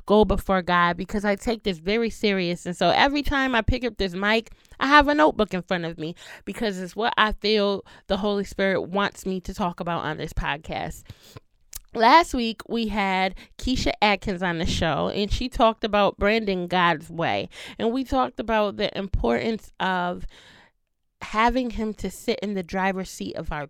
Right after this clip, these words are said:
business and whatever entrepreneur en-,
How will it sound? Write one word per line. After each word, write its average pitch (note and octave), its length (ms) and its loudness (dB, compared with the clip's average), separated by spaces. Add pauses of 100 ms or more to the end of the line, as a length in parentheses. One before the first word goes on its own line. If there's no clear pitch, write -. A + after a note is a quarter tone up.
business B3 640 -2 (1000)
and G#3+ 220 -2
whatever B3 600 2 (360)
entrepreneur G#3+ 800 0
en-, F3+ 300 -4